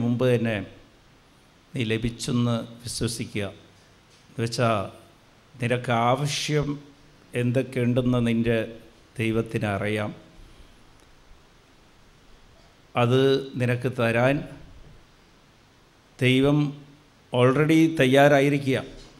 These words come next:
അതിൻ്റെ നടപടി എടുത്തിരിക്കുക. നമ്മ എല്ലാവരും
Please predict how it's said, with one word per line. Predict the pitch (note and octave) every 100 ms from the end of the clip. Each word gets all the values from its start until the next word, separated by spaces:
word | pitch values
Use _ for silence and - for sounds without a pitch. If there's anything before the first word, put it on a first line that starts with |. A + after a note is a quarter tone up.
| - - _ - _ _ -
അതിൻ്റെ | - A#2+ B2
നടപടി | B2 A#2+ C3+ C#3+ D3+ D3+ C3+
എടുത്തിരിക്കുക. | C3 B2+ D#3 C#3 - A#2+ F2 - - - - _ _ _ _ _ - - _ _ _ - _ _ _ _ _ _ _ _
നമ്മ | C3 D3 D#3+
എല്ലാവരും | D3+ D3+ D3